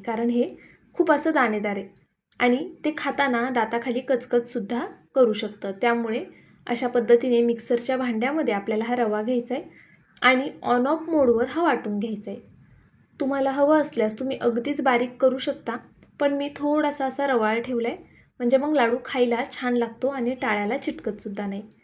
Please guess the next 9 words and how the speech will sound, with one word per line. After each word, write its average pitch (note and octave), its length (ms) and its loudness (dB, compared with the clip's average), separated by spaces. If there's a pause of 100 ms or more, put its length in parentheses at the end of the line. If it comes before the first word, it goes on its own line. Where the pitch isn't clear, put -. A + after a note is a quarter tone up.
(440)
तर A#3+ 100 -2
पहा, B3+ 320 0
इथे B3 200 0
मी A#3+ 140 2
on A#3 200 -2
off A3+ 200 -4
मोडवर A#3+ 340 4
अशा B3 200 -4
पद्धतीने A3 540 -4